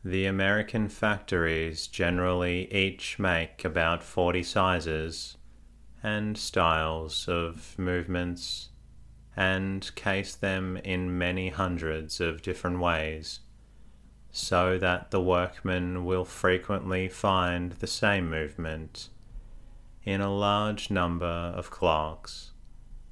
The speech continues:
and he will soon be able to determine from the characteristics of the movement what factory made the clock,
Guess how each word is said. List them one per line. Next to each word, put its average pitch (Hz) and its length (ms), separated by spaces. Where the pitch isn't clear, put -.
and 107 480
he 107 240
will 110 240
soon 107 540
be 110 180
able 85 600
to 87 260
determine 85 880
from 87 460
the 87 100
characteristics 92 1200
of 82 180
the 92 60
movement 82 720
what 95 260
factory 104 680
made 95 440
the 90 160
clock, 80 680